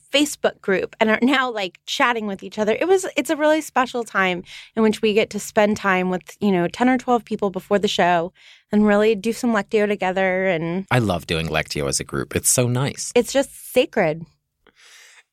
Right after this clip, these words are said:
Speaker 2: Our theme this week is comfort, Vanessa, and I wondered if you had a story for us.
Speaker 1: It just so happens <laughs> that I do. So, as most of our listeners will know, I was raised Jewish. And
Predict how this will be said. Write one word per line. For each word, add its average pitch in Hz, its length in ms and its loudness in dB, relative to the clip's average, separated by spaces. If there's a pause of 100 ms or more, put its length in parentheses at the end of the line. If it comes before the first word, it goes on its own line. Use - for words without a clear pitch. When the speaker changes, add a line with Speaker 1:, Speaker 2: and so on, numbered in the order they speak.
(160)
Speaker 2:
Our 135 120 4
theme 160 380 2
this 151 180 2
week 135 220 0
is 117 140 0
comfort, - 840 -4
Vanessa, 82 540 0
and 110 260 2 (220)
I 110 100 2
wondered 131 380 0
if - 120 -4
you 131 100 0
had 135 140 0
a 131 40 -2
story 147 360 0
for - 240 -12
us. - 300 -6 (220)
Speaker 1:
It 320 160 0
just 277 180 2
so 285 100 4
happens 226 440 0
<laughs> - 0 -
that 240 180 2
I 254 140 2
do. 220 500 -2 (1000)
So, 262 420 4
as 254 180 0
most 247 180 2
of 320 80 -8
our 349 120 2
listeners 269 480 -2
will 302 180 0
know, 196 800 0
I 190 340 2
was 233 180 -2
raised 220 240 0
Jewish. - 540 -10 (160)
And 214 360 0